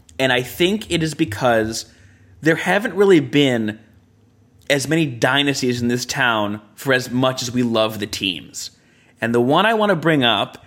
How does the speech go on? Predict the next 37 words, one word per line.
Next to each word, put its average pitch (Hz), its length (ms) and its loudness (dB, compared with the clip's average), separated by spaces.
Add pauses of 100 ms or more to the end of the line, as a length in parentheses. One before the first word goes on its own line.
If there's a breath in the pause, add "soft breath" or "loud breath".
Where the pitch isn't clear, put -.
(100)
and 123 120 0
I 110 120 4
don't 170 100 4
know 190 100 6
if 175 80 2
I'm 156 240 2 (140)
nuts 143 560 0
for 135 120 0
s-, 135 80 -4
doing 127 480 2
this, 82 300 -10 (360 soft breath)
but 123 120 2
I 120 40 6
wanna 151 280 4
compare 156 500 2
it 117 200 2 (340)
to 139 80 -4
the 139 80 4
Bulls 139 400 4
dynasty 123 420 0
in 113 60 2
the 107 80 0
nineties, 107 440 0
bringing 107 240 0
you 98 80 -2
six - 260 -2
championships 101 540 -2
to 104 60 -10
Chicago. 95 640 -4 (800 soft breath)
And 113 440 0 (340 loud breath)
I 143 120 0
think 151 340 0
there 143 120 4
was 135 120 0
a 117 60 2
really 147 380 4
difficult 160 760 2